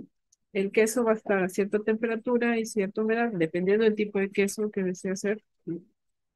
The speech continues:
Eh, y va a haber en esos, en ese tiempo ciertos cambios, ¿no? ciertos cambios en la composición de la grasa, en la composición de la proteína del queso,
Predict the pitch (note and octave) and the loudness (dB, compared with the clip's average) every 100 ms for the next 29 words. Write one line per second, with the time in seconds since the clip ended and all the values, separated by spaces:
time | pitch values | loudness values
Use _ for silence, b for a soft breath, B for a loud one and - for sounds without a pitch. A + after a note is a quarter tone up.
0 | _ _ _ F#3 F3+ F3+ F3 E3+ E3+ E3+ | _ _ _ 0 2 4 2 2 0 0
1 | D#3+ D#3 - _ _ G3 F#3+ G#3 A3+ A#3 | 0 -4 -10 _ _ 0 2 4 4 4
2 | A3+ G#3+ A3 A3+ _ - F3+ F3+ F#3 G3+ | 4 4 4 0 _ -6 0 0 0 -2
3 | F#3+ F#3 - - F#3 F#3 F#3+ G#3 G#3 A#3+ | -4 -6 -14 -4 -2 0 -2 -6 0 2
4 | A3+ A3 A3 A#3+ B3+ _ _ - - G#3+ | 2 -2 -2 -6 -8 _ _ -16 -2 2
5 | G#3 G#3 - A3 A3 - B3+ A#3+ G3+ F3 | 2 0 0 2 0 -2 0 0 -2 -4
6 | E3+ F3+ - _ _ _ - - _ _ | -4 -10 -16 _ _ _ -20 -20 _ _
7 | _ _ _ _ _ _ _ _ _ - | _ _ _ _ _ _ _ _ _ -8
8 | F3 - - F#3+ - G3+ - G3+ G3 G3+ | -6 -8 -8 -6 -6 -6 -2 0 0 -2
9 | G3 - F3 E3+ E3 E3 - F#3+ F3+ F3+ | -4 -6 -4 -2 -2 -6 -6 -6 -4 -6
10 | F3+ F3 F#3 F3+ F3 E3+ E3+ E3 E3+ - | -8 -12 -6 -4 -2 -2 -2 -4 -8 -14
11 | _ E3+ G#3 B3 - A#3 A3+ A3 G3+ G3+ | _ 0 2 0 -2 -4 -2 -2 -4 -6
12 | F#3 F#3 F3+ F3+ F3+ F3+ F3+ F3+ F3 F3+ | -8 -8 -6 -4 -4 -4 -6 -2 -2 0
13 | F3+ F3 F#3 A3 A#3 - D4 | -2 -4 -4 -4 -2 -4 -6